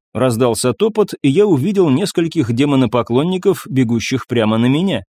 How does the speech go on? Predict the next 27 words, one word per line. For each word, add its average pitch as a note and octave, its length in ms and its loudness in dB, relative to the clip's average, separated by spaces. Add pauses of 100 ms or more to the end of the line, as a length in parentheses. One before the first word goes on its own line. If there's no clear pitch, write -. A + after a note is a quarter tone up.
(280)
«Спасайся! C#4 1120 2
Беги! D4 580 4
Мы G#3 180 2
с - 80 -2
ними D#4 220 2
не D4 140 2
справимся! C4 920 2
Нам D4+ 240 2
нужно C#4 300 2
подкрепление!» C#4+ 1120 0 (600)
Никакой G#3+ 500 0
сложности G3+ 640 0
прикончить E3+ 640 0
трусов D#3+ 480 -2
не C#3 160 4
возникло D#3 640 2
бы, G2+ 220 -2 (100)
но A2+ 100 0
я C#3 140 2
просто C#3+ 320 -2
прижался C3+ 500 0
к - 60 -10
стенке, F3 420 -2
позволяя A#2+ 420 0
им C3 220 2
пронестись C3+ 560 -2
мимо. F3+ 320 0